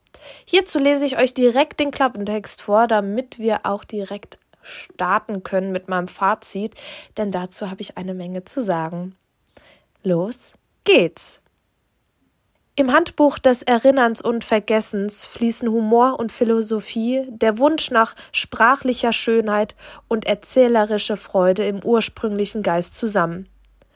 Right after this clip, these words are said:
Ganz gleich, ob die Geschichten vom Fluchtversuch eines Jungen vom Land erzählen,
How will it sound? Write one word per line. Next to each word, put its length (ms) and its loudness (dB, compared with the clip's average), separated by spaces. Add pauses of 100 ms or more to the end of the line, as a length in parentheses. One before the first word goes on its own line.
(420)
Ganz 300 2
gleich, 360 4
ob 160 -2
die 140 -2
Geschichten 640 -2
vom 240 -2
Fluchtversuch 800 0
eines 340 0
Jungen 380 0
vom 260 0
Land 300 0
erzählen, 680 0